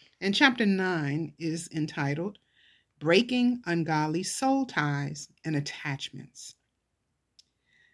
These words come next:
Coming from Second Corinthians chapter seven, verse one.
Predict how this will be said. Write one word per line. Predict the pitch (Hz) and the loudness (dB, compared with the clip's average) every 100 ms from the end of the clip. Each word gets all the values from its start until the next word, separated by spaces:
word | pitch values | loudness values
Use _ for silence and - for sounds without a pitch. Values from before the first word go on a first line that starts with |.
| _ _ _ _ _ _ _ | _ _ _ _ _ _ _
Coming | - 302 294 | 4 8 8
from | 285 220 | 6 0
Second | 202 196 185 190 | 0 0 0 -2
Corinthians | 190 156 147 147 143 135 143 143 - _ _ | -4 -4 -4 -4 -6 -6 -8 -12 -20 _ _
chapter | - 151 147 190 | -4 -2 -2 -6
seven, | - 160 147 147 | -4 -2 0 -2
verse | 139 139 - | -2 -6 -6
one. | 135 131 131 143 | -8 -8 -8 -10